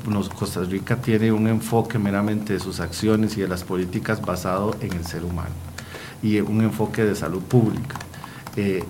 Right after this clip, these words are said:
eso nos da el abanico de opciones para poder generar otro tipo de información que no ha sido la que se maneja hasta ahorita, otro tipo de resultados. Eh, eh, dentro de la comisión se ven otro, otros, o-,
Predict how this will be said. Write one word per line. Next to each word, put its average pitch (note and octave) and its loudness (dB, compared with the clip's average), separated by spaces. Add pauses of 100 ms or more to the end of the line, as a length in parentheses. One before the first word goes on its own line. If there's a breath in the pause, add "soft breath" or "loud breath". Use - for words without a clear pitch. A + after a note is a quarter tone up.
(120)
eso A#2+ 4
nos G#2+ 6
da G#2+ 4
el G#2 2
abanico G2+ 0
de A#2+ 6
opciones G#2 2
para F#2 0
poder F#2 0
generar G2+ 2
otro C3 4
tipo A#2+ 2
de A2+ 4
información F#2+ 0
que G2+ -2
no G2+ 2
ha A2+ 6
sido A2 4
la G2+ 0
que - -6
se F2+ -2
maneja F#2 0
hasta G#2+ -2
ahorita, G2 0 (500 loud breath)
otro A#2+ 4
tipo A2+ 4
de G#2+ 6
resultados. F#2+ 0 (400 loud breath)
Eh, G2+ 4 (120)
eh, A2 4
dentro G#2+ 6
de G2+ 6
la F#2+ 2
comisión G2 2
se B2+ 2
ven F#2+ 2
otro, G#2+ 4 (100)
otros, F#2+ 2
o-, G2 -2